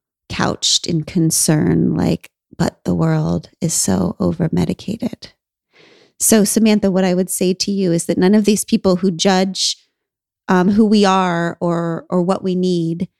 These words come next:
um, can be with us in the dark, right? I often think of these kinds of ideas in people as two-legged men who are calling, um, prostheses a crutch, right?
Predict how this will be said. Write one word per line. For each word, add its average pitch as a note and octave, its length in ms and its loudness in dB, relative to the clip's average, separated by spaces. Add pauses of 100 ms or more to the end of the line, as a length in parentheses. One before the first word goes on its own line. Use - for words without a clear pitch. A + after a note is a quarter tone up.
(360)
um, E3+ 460 0 (640)
can G3 200 2
be G3+ 100 4
with G3+ 220 2
us F3+ 180 0
in F#3 100 2
the F3 80 4
dark, - 540 -4 (500)
right? E3 300 0 (300)
I - 80 2
often G#3+ 380 0
think G3 200 0
of F3 140 -2
these F3 200 2
kinds F3 300 0
of E3 80 -2
ideas E3 400 0
in D#3+ 100 0
people D#3 380 -2
as D#3 300 -2 (260)
two-legged F#3 560 2
men E3 360 4
who D#3+ 140 0
are D#3 120 2
calling, D#3 640 -4 (500)
um, D#3 240 0
prostheses D#3+ 880 0
a D3+ 80 -2
crutch, - 640 -4 (960)
right? D#3 320 -2